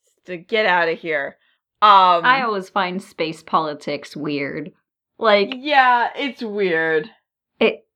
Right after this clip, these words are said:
Speaker 2: it's like, this is, plus it kinda shows, like, the imagination of the author.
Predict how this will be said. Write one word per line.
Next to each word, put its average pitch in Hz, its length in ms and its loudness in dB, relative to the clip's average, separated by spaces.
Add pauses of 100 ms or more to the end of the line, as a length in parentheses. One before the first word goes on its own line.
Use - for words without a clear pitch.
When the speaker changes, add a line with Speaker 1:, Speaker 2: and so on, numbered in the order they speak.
(140)
Speaker 2:
it's - 540 -18
like, 233 260 2
this 226 220 2
is, 226 420 -4 (840)
plus 453 240 0
it - 120 -2
kinda 214 260 -4
shows, 165 560 -6
like, 165 340 -4 (300)
the 175 240 -2
imagination 160 1000 -2
of 165 260 -4
the 170 180 -2
author. 196 720 -2